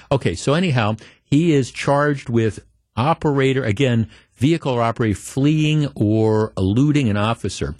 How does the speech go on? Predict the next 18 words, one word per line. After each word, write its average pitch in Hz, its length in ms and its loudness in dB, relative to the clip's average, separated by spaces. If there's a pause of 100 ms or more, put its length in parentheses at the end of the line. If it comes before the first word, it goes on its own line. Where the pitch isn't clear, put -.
(240)
He 135 440 2
is 110 340 -2 (200)
convicted 104 1040 -2 (260)
of 156 360 0
this. - 420 -10 (460)
Um, 110 280 -2
he 131 320 -4
is 110 140 0
sentenced 202 920 -4 (460)
on 131 640 2 (180)
January 175 720 -2
twenty-seventh 127 720 -2
of 95 100 -6
twenty 113 540 -2 (320)
nineteen, 110 420 0
of 110 100 -4
twenty 139 240 0
twenty. 170 440 -4